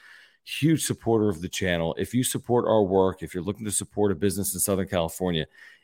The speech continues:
if you just want renewal rates and you wanna save money, he can save you seven hundred fifty dollars or more. If you're looking for rates on a new policy, Mark can save you money as well. So again, the next time you have an insurance need,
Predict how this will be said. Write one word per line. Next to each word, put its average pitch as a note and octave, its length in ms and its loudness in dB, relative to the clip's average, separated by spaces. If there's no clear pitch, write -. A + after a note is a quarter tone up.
if A#2 180 2
you G#2+ 80 0
just C3+ 220 0
want D3+ 200 2
renewal A#2 400 6
rates G#2 380 4
and G2+ 80 -2
you F2+ 80 0
wanna G2 160 0
save F#2+ 260 2
money, F#2 260 0
he G2 120 -8
can - 100 -10
save F2 200 0
you G2 60 -8
seven F2 260 -2
hundred E2+ 280 -6
fifty F2+ 260 -6
dollars E2+ 220 0
or F2 40 -4
more. F2 320 0
If A2 180 -2
you're A2+ 100 2
looking A#2+ 220 -2
for A#2 200 0
rates A2 220 4
on G2 140 2
a E2+ 40 0
new F2 200 2
policy, F#2+ 680 2
Mark F#2+ 300 0
can G2 120 -6
save F#2 280 0
you F2 80 -2
money D#2+ 420 -2
as - 140 -12
well. C#2 240 -4
So - 160 -8
again, E2+ 220 0
the D#2 80 -2
next F#2 160 -2
time A2 180 2
you G#2 80 2
have G#2 80 0
an G2+ 80 0
insurance G2+ 420 -2
need, F2 280 0